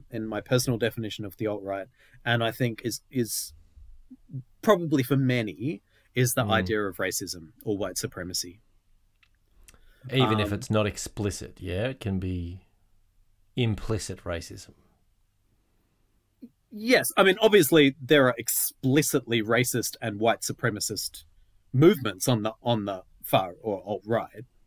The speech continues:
Speaker 2: Hmm.
Speaker 1: like the K K K or the Base or Atom
Speaker 2: But then
Speaker 1: Wolf. They're all out there. But,
Speaker 2: Yeah.
Speaker 1: but yeah, there's also an, um, when you hear the,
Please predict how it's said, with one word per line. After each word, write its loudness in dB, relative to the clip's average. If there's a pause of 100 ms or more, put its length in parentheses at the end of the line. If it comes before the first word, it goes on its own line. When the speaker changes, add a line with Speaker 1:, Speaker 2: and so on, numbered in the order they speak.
(220)
Speaker 2:
Hmm. -2
Speaker 1:
like 2
the 0
K 0
K -8
K -4
or -8
the -20 (160)
Base -4
or -12 (360)
Atom 0
Speaker 2:
But 0
then 2
Speaker 1:
Wolf. 0
They're 4
all 2
out 4
there. -16 (480)
But, 8
Speaker 2:
Yeah. -2
Speaker 1:
but 2
yeah, 8
there's 2
also 4
an, 2
um, -6 (880)
when 2
you 0
hear 2
the, 2